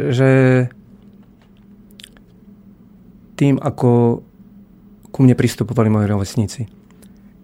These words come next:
Myslím si, že ak mali oni lepšie domáce zázemie, tak si boli istejší viacej sami sebou. A ja som si bol takmer neistý sebou.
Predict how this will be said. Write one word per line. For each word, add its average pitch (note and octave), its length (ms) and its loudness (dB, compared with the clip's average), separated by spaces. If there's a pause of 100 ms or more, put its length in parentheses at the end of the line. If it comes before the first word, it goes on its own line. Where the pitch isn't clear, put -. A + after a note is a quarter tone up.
(1200)
Myslím C3+ 400 2
si, C3 240 0
že B2 80 2
ak A#2+ 240 -2
mali A#2+ 320 2
oni A#2 460 0 (640)
lepšie A2+ 480 0
domáce A2+ 380 2
zázemie, G#2+ 580 0
tak A#2 160 -6
si - 160 -6
boli A2+ 160 0
istejší A#2 460 -2
viacej A2 260 -2
sami A2 240 -2
sebou. A2+ 480 -2 (800)
A B2 100 -4
ja A#2 140 4
som A#2+ 180 -2
si A2 140 -4
bol A2+ 480 2 (1000)
takmer - 320 0
neistý A2 380 2
sebou. G2+ 380 -8